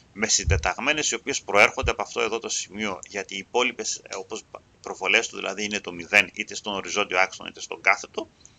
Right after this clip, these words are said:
και αντίστοιχα μια κάθετη καμπύλη. Τι κάνουμε για να παράξουμε αυτό εδώ το γράφημα; Ορίζουμε, αν θέλετε, εδώ τις τιμές α και β, ε, της, ε, καμπύλης, ε, ζήτησης. Δεν είναι απαραίτητο να το κάνετε, αλλά επειδή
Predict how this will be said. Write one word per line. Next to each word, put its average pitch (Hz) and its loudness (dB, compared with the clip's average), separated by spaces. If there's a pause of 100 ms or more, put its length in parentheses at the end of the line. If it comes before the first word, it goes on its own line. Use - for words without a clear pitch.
(340)
και 180 2
αντίστοιχα 139 -2
μια 127 -2
κάθετη - -2
καμπύλη. 78 -14 (800)
Τι 147 2
κάνουμε 131 4
για 107 0
να 95 -2
παράξουμε 87 -2
αυτό - -14
εδώ 76 -12
το - -20
γράφημα; - -14 (1900)
Ορίζουμε, 143 2
αν 127 6
θέλετε, 135 2
εδώ 117 4
τις - 0
τιμές 113 0
α 127 2
και 101 -6
β, - -10
ε, 123 -2 (460)
της, - 0
ε, 101 2
καμπύλης, 117 0
ε, 101 -4
ζήτησης. - -4 (420)
Δεν 127 6
είναι 143 4
απαραίτητο 98 4
να 87 -6
το 87 -12
κάνετε, 85 2
αλλά 104 0
επειδή 101 -8